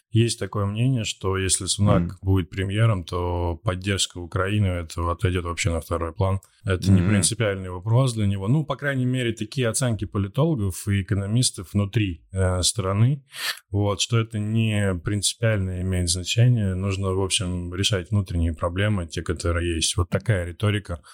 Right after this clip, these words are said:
Speaker 1: Поэтому, в общем-то, есть подтверждение твоим словам. Вот, это
Speaker 2: Ну,
Speaker 1: действительно так.
Speaker 2: ну,
Speaker 1: Ну,
Speaker 2: как ты, да, это заключения такие, которые я сказ-, ну, сейчас высказал, они напрашивались. То есть тут такое,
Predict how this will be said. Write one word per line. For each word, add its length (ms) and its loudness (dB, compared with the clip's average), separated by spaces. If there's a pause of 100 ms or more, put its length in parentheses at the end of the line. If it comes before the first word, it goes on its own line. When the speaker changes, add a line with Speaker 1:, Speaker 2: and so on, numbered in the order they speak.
(100)
Speaker 1:
Поэтому, 840 0
в 140 -4
общем-то, 420 0
есть 320 -2
подтверждение 880 2
твоим 280 -2
словам. 640 2 (440)
Вот, 360 2
это 100 2
Speaker 2:
Ну, 160 2
Speaker 1:
действительно 460 0
так. 140 -4
Speaker 2:
ну, 80 4
Speaker 1:
Ну, 40 6
Speaker 2:
как 180 4
ты, 180 -2
да, 360 4
это 160 -10
заключения 680 0
такие, 380 -4
которые 360 2
я 60 0
сказ-, 260 4
ну, 400 0
сейчас 320 -2
высказал, 520 -2
они 200 0
напрашивались. 800 -2
То 120 -2
есть 220 -4
тут 240 0
такое, 380 0